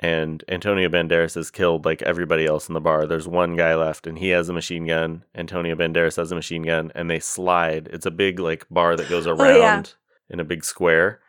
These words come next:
Speaker 1: They slide on the bar toward each other, which seemed like a weird move anyway. <laughs> Like, they
Speaker 2: Yeah.
Speaker 1: both have machine guns. They slide on the bar toward each other. They get right up next to each other and they both pull the trigger at the same time and they're both out. And then they look at each other,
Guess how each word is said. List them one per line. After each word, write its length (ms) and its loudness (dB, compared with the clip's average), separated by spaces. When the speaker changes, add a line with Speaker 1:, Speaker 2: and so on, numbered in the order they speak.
Speaker 1:
They 120 0
slide 540 2
on 240 -4
the 80 -6
bar 600 -2
toward 280 -2
each 180 -10
other, 440 -2
which 280 -6
seemed 300 -4
like 140 2
a 60 -2
weird 280 -2
move 200 -4
anyway. 380 0
<laughs> 60 -10
Like, 320 -4
they 80 2
Speaker 2:
Yeah. 80 4
Speaker 1:
both 160 4
have 160 0
machine 360 -6
guns. 280 0
They 140 0
slide 360 0
on 80 0
the 100 0
bar 220 4
toward 220 0
each 160 -8
other. 200 0
They 140 -2
get 200 -2
right 360 2
up 160 -2
next 240 -2
to 60 -10
each 160 -6
other 200 2
and 100 -2
they 80 -2
both 260 0
pull 120 -2
the 100 -2
trigger 240 -4
at 100 -6
the 40 -14
same 220 -2
time 240 -4
and 100 -6
they're 80 -2
both 240 -2
out. 380 -2
And 160 -6
then 80 -6
they 140 -2
look 200 -4
at 80 -10
each 160 -10
other, 300 0